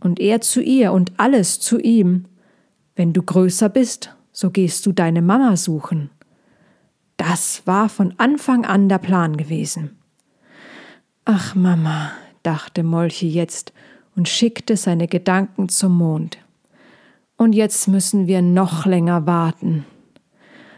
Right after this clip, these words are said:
Aber die Fischotter und alle die anderen Tiere da bei der Schlucht haben ja keinen anderen Drachen, der ihnen hilft.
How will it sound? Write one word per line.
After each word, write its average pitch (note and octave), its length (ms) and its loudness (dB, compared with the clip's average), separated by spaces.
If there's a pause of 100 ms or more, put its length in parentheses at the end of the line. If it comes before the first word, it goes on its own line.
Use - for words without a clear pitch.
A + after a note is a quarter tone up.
(140)
Aber F#3+ 240 0
die F#3 140 0
Fischotter F#3+ 840 0
und F#3 220 -2
alle G#3 180 2
die - 220 -2
anderen G3+ 380 2
Tiere F#3+ 380 0
da F#3 200 0
bei F#3 160 -2
der F#3 120 0
Schlucht - 540 -2 (440)
haben G#3 440 -2
ja F#3+ 160 2
keinen F#3+ 500 0
anderen F#3+ 520 2
Drachen, G3+ 500 0
der F3 220 0
ihnen G3 280 2
hilft. F#3+ 580 0